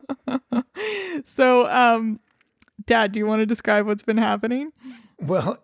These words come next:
Speaker 2: it, I think I, I can describe it maybe by just paraphrasing a video that came up <laughs> online where
Speaker 1: Okay.
Speaker 2: this lady, she's in her twenties, sitting in her car, decides to explain this.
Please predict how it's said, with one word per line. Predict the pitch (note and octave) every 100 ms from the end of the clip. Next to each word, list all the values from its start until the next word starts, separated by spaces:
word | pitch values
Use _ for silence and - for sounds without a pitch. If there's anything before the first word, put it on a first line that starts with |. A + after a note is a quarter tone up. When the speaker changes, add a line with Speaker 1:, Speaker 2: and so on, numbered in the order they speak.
| _
Speaker 2:
it, | F3+ F#3 -
I | - D#3+
think | F#3+ A#3
I, | G#3 D3+ - _ _ _ _ -
I | D#3
can | D#3
describe | C#3 - - F3+ F3
it | C#3 - _ -
maybe | C#3+ D#3+ F#3+ F#3 D#3 A#2 C3 _ E4
by | F#3 E3 D3+
just | C#3 E3+ -
paraphrasing | D#3 E3 - D3 C#3 D3 C3 -
a | C#3+
video | A#2+ A#2 D#3 E3+ D3+
that | C#3 -
came | D3+ C#3+
up | B2+ -
<laughs> |
online | G#3 B2+ G#3 D3+ C#3+ B2+ - - - - - _ _ _
where | - E3 E3
Speaker 1:
Okay. | D#3+
Speaker 2:
this | E3+ C3+ - -
lady, | D#3+ E3 E3 D#3+ _ _
she's | - - D#3
in | E3+
her | D#3
twenties, | - D#3 D#3 D#3 D#3+ D#3 - - _ _ -
sitting | - F#3 F3+ E3
in | C#3
her | D3
car, | - - E3 C3+ A#2+ A#2 _ _ _ _ _ _
decides | D3+ C3 F3+ D#3
to | - D3+
explain | - - D3 C#3 C3+
this. | G#2+ F#2+